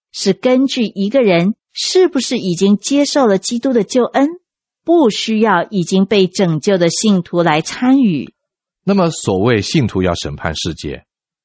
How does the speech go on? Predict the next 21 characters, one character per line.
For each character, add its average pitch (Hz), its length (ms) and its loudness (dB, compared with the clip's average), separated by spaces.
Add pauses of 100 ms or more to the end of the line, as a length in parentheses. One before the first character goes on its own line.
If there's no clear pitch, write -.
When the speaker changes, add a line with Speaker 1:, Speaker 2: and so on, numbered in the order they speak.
(100)
Speaker 2:
我 80 100 -6
想 78 280 -6
保 76 140 -4
罗 78 140 -2
在 80 300 -4
提 - 140 -16
摩 90 120 -4
太 98 140 -6
后 98 220 -2
书 113 200 -2 (100)
二 120 220 0
章 107 400 -4
十 - 240 -6
二 123 220 0
节 85 340 -8
所 73 220 -14
说 110 180 -4
的 90 120 -4
那 92 180 -2
句 98 160 -6
话 92 320 -4